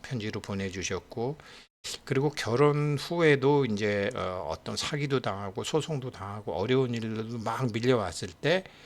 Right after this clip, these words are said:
그때 어떤 이유인지 모르고 절에 다니고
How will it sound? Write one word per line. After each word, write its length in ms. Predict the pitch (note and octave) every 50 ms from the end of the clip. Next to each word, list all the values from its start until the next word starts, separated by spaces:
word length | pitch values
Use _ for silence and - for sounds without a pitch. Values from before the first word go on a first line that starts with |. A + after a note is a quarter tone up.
| - - _ _ _ _ _ _ _ -
그때 200 | C#3 - - -
어떤 320 | A2+ A2 - - D3 C#3+
이유인지 380 | B2+ A#2 A#2+ B2 B2+ B2 A#2+ B2+
모르고 600 | G#2 G2+ G#2 G#2+ G#2 G#2 G#2 B2 D3 E3+ F3 F#3 - - - _ _ _ _
절에 300 | - - - A2+ A2+ A2+
다니고 560 | - - F#2 F#2 F2 F2 G2+ B2 D#3 F3 G3